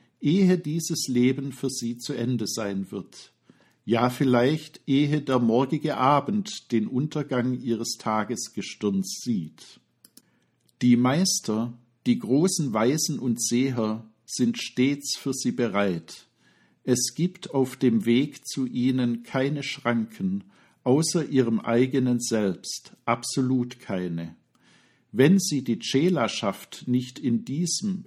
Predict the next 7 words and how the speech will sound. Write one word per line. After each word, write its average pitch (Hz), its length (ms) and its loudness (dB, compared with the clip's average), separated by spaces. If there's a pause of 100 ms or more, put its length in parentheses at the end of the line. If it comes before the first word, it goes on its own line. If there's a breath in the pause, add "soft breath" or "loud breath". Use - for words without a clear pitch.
im 113 160 0
nächsten 113 680 -2
oder 113 280 -2
im 120 180 0
darauffolgenden 113 1040 0
Leben 120 460 -2
erreichen, 120 840 -6